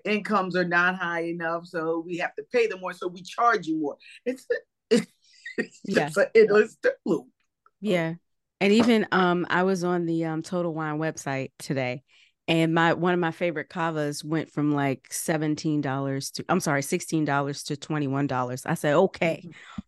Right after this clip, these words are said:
Speaker 2: all
Speaker 1: Yeah.
Speaker 2: right." I, listen,
Speaker 1: <laughs>
Speaker 2: this is too much. <laughs>
Speaker 1: Well,
Speaker 2: It's
Speaker 1: I was
Speaker 2: too
Speaker 1: just,
Speaker 2: much.
Speaker 1: on Amazon looking for some Ziploc bag. I was like, "Since when is a thing, a Ziploc bag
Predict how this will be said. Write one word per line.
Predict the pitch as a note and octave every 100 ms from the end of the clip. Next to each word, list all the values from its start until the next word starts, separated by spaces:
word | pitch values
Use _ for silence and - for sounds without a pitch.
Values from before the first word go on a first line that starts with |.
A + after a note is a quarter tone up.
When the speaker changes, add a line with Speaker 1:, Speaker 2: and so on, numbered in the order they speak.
| _ -
Speaker 2:
all | A#3 G#3
Speaker 1:
Yeah. | E3+
Speaker 2:
right." | F#3 D#3+ - - - _ - _
I, | A#3
listen, | D4 D#4+ G#3+ F3+ -
Speaker 1:
<laughs> | E4+
Speaker 2:
this | F4
is | E4+ D4
too | F#4 F4
much. | C#4+ C4+ - - -
<laughs> | - - - - - C5+ -
Speaker 1:
Well, | F#3 - F#3 _ F3 - - - - _
Speaker 2:
It's | C4+ C4
Speaker 1:
I | F#3+
was | D4 G3
Speaker 2:
too | F#3+
Speaker 1:
just, | G#3+
Speaker 2:
much. | A#3+ G3 - - - _ _ - _
Speaker 1:
on | G3 G#3
Amazon | G#3 C#4 G#3 F#3+ G3+
looking | G#3+ A#3+ A3
for | A#3+ A3 F3+ _ _ _
some | A3 E3+
Ziploc | G3+ C#4+ B3 A3 F#3+
bag. | A#3 A#3+
I |
was | D4+ C#4+
like, | C4
"Since | - - C#5 C#5+
when | A#4+ C5+ C5
is | G#4+ A#4
a | G#4 _
thing, | C5 B4 F4+
a | F4 G#4 F#4+
Ziploc | E4 D4+ C4+
bag | D#4+ D#4+